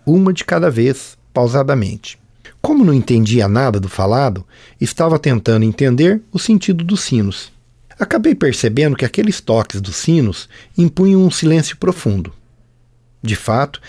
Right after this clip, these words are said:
todos permaneciam não só calados,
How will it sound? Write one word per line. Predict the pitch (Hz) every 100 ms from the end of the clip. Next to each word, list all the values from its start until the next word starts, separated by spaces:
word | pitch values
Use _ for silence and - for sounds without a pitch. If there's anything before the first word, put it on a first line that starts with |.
| - _
todos | 143 156 -
permaneciam | 147 131 127 120 - 123 113
não | 220
só | - 160
calados, | - 117 104 95 - -